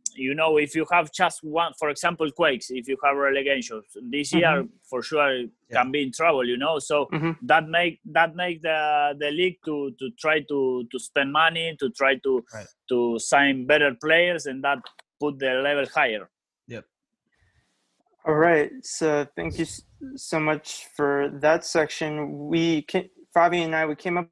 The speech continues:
Speaker 2: with several questions ourselves that we'll start asking you. Since I spoke for a while,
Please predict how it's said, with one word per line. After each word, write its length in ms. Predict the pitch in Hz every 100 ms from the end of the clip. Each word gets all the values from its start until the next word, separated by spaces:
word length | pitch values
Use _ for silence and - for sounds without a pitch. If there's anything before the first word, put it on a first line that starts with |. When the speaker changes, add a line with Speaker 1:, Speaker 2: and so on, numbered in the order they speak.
| -
Speaker 2:
with 220 | 165 147 -
several 320 | - 156 156
questions 480 | - 160 - 151 139
ourselves 500 | 139 - 156 160 151
that 240 | 147 147 147
we'll 160 | 143
start 240 | - 156 143
asking 380 | 147 - 160
you. 200 | 160 180
Since 400 | 180 - 147 - -
I 60 | 175
spoke 340 | - 170 170 -
for 400 | 160 147 143 -
a 40 |
while, 460 | 143 139 151 185